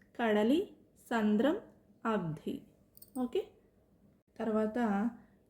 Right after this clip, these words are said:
క్రింది నానార్థాలను జత చేయండి. ఇక్కడ కొన్ని నానార్థాలు ఇచ్చారు, వీటిని మనం మ్యాచింగ్ చేసుకోవాలి.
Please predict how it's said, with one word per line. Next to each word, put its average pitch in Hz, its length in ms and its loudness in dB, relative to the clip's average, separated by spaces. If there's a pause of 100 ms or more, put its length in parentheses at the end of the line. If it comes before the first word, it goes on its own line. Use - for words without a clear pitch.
క్రింది 330 340 2
నానార్థాలను 254 880 4
జత 220 380 2
చేయండి. 190 440 0 (220)
ఇక్కడ 208 200 -4
కొన్ని 208 300 0
నానార్థాలు 214 640 0
ఇచ్చారు, 214 380 0
వీటిని 233 320 2
మనం 208 300 4
మ్యాచింగ్ 208 560 0
చేసుకోవాలి. 202 720 0